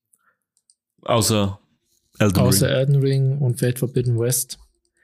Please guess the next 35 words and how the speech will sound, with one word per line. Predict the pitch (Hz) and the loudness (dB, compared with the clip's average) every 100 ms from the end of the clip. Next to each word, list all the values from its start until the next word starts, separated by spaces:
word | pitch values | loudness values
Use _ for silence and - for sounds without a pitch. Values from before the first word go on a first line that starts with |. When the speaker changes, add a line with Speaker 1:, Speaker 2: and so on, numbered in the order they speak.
| _ _ - | _ _ 0
Speaker 2:
Mein | 123 113 | 0 2
Black | 127 131 | -2 0
Tail | 139 127 117 | 0 2 2
Speaker 1:
Und | 101 | 2
vielleicht, | - 107 98 120 117 - - - _ _ | 2 2 2 0 -4 -8 -18 -20 _ _
Speaker 2:
Requiem. | - - - 80 | -14 -10 -6 -2
Speaker 1:
äh, | 104 | 0
Vampire | 113 120 104 | 2 4 2
Speaker 2:
Und | |
Speaker 1:
Slayers. | 98 110 107 107 | 0 -2 -4 -2
Speaker 2:
<laughs> | 123 151 165 156 - - - | 2 4 4 0 -2 -8 -4
Vampire | 143 156 147 139 | 0 2 2 2
Survivors | 131 120 120 117 117 | 2 0 0 -2 0
meinst | 117 104 | 2 2
Speaker 1:
Und | 110 107 | 2 0
Speaker 2:
du? | 107 104 _ _ _ _ - | -2 -6 _ _ _ _ -12
Speaker 1:
Wordle. | - - | -12 -4
Äh, | 113 117 | 0 2
ja, | 120 113 104 | 2 0 0
Vampire | 117 110 113 98 - | -4 -2 -2 -2 -2
Survivors | 110 110 110 104 | -2 0 0 -2
und | 104 101 | -2 -2
Wor-, | 98 104 | 0 -2
und | - 101 | -2 -2
Wordle. | 101 98 101 104 - - _ | -2 -2 -2 -6 -12 -20 _
Speaker 2:
Und | 131 117 | -2 2
Wordle, | 110 113 110 | 2 2 0
ja, | 110 113 | 0 0
aber | 127 139 147 | 2 2 2
irgendwie, | 175 175 170 165 - - - _ _ _ _ _ _ _ _ _ _ _ _ _ - - | 2 4 4 0 -2 -20 -20 _ _ _ _ _ _ _ _ _ _ _ _ _ -10 0
man | 160 160 | 4 4
wird | 165 185 | 4 2
immer, | 202 185 165 - | 2 2 0 0
es | 151 | -2
gab, | - 165 165 | 0 -2 -4